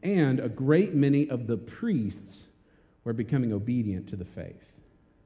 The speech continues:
All right, let me tell you a little bit more about what's going on here, what, what we see happening in this point in time. That this is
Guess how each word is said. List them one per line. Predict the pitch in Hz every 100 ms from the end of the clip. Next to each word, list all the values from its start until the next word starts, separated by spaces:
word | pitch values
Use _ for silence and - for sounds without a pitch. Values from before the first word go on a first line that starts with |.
| _ _ _ _ _ _ _ _ _ _ _ _ _ - - - _ _ _ -
All |
right, | 120 90 - - - _ -
let | 156
me | 220
tell | 190 196
you | 151
a |
little | 131 139 160
bit | 147 139
more | 135 127
about | 117 120
what's | 123 123
going | 135 120 107
on | 104 104
here, | 104 104
what, | 120 -
what | 135
we | 135
see | 117 - 143
happening | 113 117 123 113 104
in | 104
this | 107 104 - - - - _ _ _ _
point | - 135 127
in | 117
time. | 123 113 107
That | 117 120
this | 175 180
is | 143